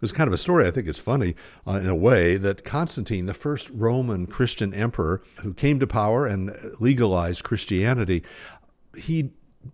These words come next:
decided that he didn't want to get baptized so early in his life because he wanted to continue with his sinning and his,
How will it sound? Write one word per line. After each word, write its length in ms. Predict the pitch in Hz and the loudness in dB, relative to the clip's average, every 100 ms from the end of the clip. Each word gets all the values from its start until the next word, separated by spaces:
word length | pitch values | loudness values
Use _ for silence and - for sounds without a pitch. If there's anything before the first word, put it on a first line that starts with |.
| _ | _
decided 600 | 104 107 - 127 139 127 | -8 -6 -4 -2 0 0
that 120 | 95 101 | 0 0
he 120 | 117 | 2
didn't 260 | 143 160 | 2 2
want 160 | 131 - | 0 0
to 80 | 123 | -2
get 340 | 113 101 - | -2 -4 -6
baptized 600 | - 113 147 - 98 87 | -4 -4 -2 0 0 0
so 240 | 82 120 120 | -2 -4 -2
early 240 | 123 127 | 0 0
in 60 | 107 | 0
his 160 | 85 | -2
life 280 | 104 135 120 | -2 -2 -2
because 280 | 113 - 113 | -2 -2 -2
he 80 | 117 | -2
wanted 280 | 113 135 104 | -2 -4 -4
to 60 | |
continue 480 | 92 98 - 147 127 | -4 -6 -2 -2 0
with 140 | 101 | -2
his 160 | 104 92 | -2 -4
sinning 400 | - 135 139 92 | -2 -2 -2 -2
and 80 | 87 | -2
his, 160 | 87 | -2